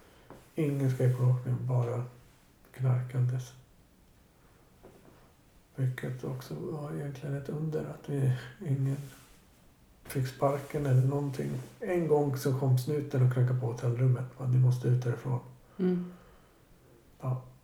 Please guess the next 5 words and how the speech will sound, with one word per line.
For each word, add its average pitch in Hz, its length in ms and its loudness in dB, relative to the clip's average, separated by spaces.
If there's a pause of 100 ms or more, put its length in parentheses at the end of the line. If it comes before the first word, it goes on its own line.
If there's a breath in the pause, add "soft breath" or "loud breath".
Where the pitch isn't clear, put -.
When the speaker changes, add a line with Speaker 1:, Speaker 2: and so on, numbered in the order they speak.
(360)
Speaker 1:
okej, 127 460 2
vi 127 100 4
drar. 120 300 0 (2250 loud breath)
Men, 120 460 0 (720 loud breath)
ja, 123 220 -2